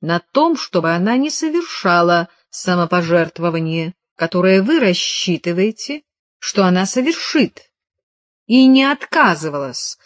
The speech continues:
от своих прав на трон на условиях, о которых мы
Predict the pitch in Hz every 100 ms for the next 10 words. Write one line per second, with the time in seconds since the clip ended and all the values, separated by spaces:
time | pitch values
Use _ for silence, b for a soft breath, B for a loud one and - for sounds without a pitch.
0 | _ - 180 - - 202 202 170 - 175
1 | 156 - 175 190 - 302 370 359 _ _
2 | _ - 185 240 269 - 359 403 320 165
3 | 151 - 208 247 285 330 302 - 208 208
4 | 226